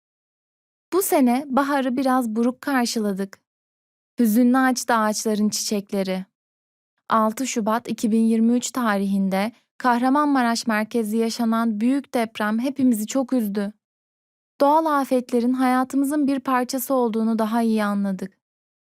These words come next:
Bu süreçte bir olduk. Birbirimize can olduk. Yaralarımızı hep birlikte sardık. Depremzede kardeşlerimize göz aydınlığı olmak için çabaladık. Onların acılarını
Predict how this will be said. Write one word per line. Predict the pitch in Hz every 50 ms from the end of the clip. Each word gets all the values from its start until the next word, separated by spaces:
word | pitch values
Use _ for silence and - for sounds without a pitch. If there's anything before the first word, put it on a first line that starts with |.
| _ _ -
Bu | 240 233
süreçte | - 254 240 226 220 214 - - - 226 233 233 226
bir | 226 240 208
olduk. | 226 220 208 196 185 190 190 - _ _ _ _ _ _ _ _ _
Birbirimize | 269 269 254 226 277 262 262 262 269 262 247 311 285
can | 233 262 254 247
olduk. | 240 220 202 196 185 180 190 185 - _ _ _ _ _ _ _ _ _ _ _ _ _ _ _
Yaralarımızı | 226 233 233 233 233 226 233 226 226 226 226 226 220 226 240
hep | 226 247 302 330 330 - -
birlikte | 285 262 226 233 220 - 233 220
sardık. | 208 - 214 208 202 196 190 185 190 190 _ _ _ _ _ _ _ _ _ _ _ _ _ _ _ _
Depremzede | - 220 214 - - 226 226 226 214 226 208 247 269
kardeşlerimize | 269 - 269 247 240 214 220 220 214 - - 220 208 214 214 214 202 190 214 214 233 226 - _ _ _ -
göz | 277 294 269 254
aydınlığı | 269 254 247 240 208 233 240 233 233 240 240 220
olmak | 233 226 226 233 254 247 247
için | 262 240 - 226 214
çabaladık. | - 226 214 190 202 196 190 190 185 190 190 190 - _ _ _ _ _ _ _ _ _ _ _ _ _ _ _ _ _ _
Onların | - 226 220 226 226 220 226 233 -
acılarını | 226 220 185 208 214 196 202 196 196 196 190 202 220 247